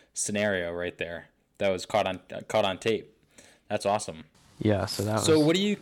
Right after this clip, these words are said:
Speaker 2: that was
Speaker 1: what
Speaker 2: a
Speaker 1: do you
Speaker 2: cool
Speaker 1: kinda
Speaker 2: one.
Speaker 1: see? 'Cause you said you're just, you just, you're bringing back a new product, and then obviously with the, the fishing, uh, the fishery stuff that we spoke about, what other products do you see coming down the, the pipe right now in terms of, you know, what's,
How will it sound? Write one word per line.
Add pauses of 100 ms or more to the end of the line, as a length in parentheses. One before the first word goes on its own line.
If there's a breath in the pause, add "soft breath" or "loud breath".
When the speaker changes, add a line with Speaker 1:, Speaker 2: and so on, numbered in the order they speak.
Speaker 2:
that
was
Speaker 1:
what
Speaker 2:
a
Speaker 1:
do
you
Speaker 2:
cool
Speaker 1:
kinda
Speaker 2:
one.
Speaker 1:
see?
'Cause
you
said
you're
just,
you
just, (640 loud breath)
you're
bringing
back
a
new
product,
and
then
obviously
with
the,
the
fishing,
uh,
the
fishery
stuff
that
we
spoke
about, (460 loud breath)
what
other
products
do
you
see
coming
down
the,
the
pipe
right
now (100)
in
terms
of, (280 loud breath)
you
know,
what's,